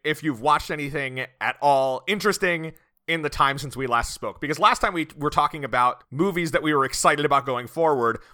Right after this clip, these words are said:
and all of those movies have now been delayed until twenty twenty-one. So I'm wondering what you've been watching instead.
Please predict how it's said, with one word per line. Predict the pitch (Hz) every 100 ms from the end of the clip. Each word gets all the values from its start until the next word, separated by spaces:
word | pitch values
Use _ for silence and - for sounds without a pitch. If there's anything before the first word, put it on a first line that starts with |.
| -
and | - 139 139 -
all | 240 277
of |
those | 208 190
movies | 170 160 147
have | 156
now | 143
been | 135 131
delayed | 131 113 113 107
until | - 127 123
twenty | - 123
twenty-one. | 107 117 101 101 92 _ _ _
So | - 180
I'm | 180
wondering | 226 220 175
what | 131 165
you've | 160 139
been | 131
watching | 123 123
instead. | 110 95 -